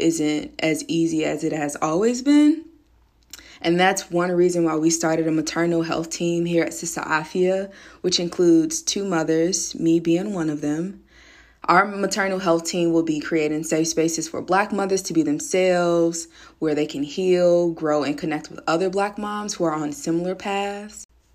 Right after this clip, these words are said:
We will be hosting social outings this month in September and December, and a mom support group called Mamas Making Moves starting August twentieth, where, you know, we can all come together to support one another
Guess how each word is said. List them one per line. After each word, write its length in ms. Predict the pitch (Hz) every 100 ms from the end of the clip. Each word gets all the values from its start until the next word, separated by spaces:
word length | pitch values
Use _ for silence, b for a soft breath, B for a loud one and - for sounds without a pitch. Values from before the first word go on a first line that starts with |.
| _ _ _ _ -
We 200 | 185 233
will 160 | 254 233
be 160 | 202 202
hosting 420 | 190 190 - 170
social 400 | 175 175 185 180
outings 420 | 170 165 156 160
this 280 | - 214 -
month 380 | 214 214 220 214 B B B -
in 100 | 170
September 720 | 165 - 214 202 196 196 185 -
and 200 | 180 220
December, 680 | 226 247 247 240 247 247 B B B -
and 240 | 196 220
a 60 | 196
mom 260 | 180 170
support 460 | 170 170 - 175 165
group 240 | 165 160
called 400 | - 160 156 151
Mamas 400 | 156 156 160 156
Making 360 | 160 156 156 156
Moves 480 | 165 170 175 180 180
starting 380 | - 160 151 -
August 420 | 160 156 175 170
twentieth, 540 | 208 196 196 196 196 b b b _
where, 480 | 160 160 160 156 151
you 160 | 156
know, 160 | 165 160
we 100 | 165
can 160 | 165 180
all 240 | 156 165
come 220 | 170 170
together 420 | 165 156 156 160 156
to 160 | -
support 460 | - 151 - 160 -
one 140 | 160
another 600 | 156 151 147 147 147 160